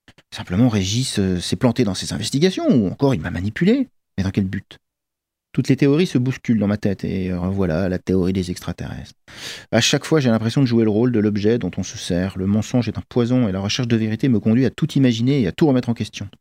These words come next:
Cette découverte et ses conséquences me renvoient à une autre crainte. Ces sentiments pour moi sont-ils fins ?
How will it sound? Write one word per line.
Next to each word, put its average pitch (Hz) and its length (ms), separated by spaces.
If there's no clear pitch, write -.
Cette 117 160
découverte 139 400
et 120 60
ses - 120
conséquences 123 460
me 120 80
renvoient 120 340
à 104 60
une 110 120
autre 123 200
crainte. 156 360
Ces - 60
sentiments 156 360
pour 123 160
moi 117 200
sont-ils 104 320
fins ? - 180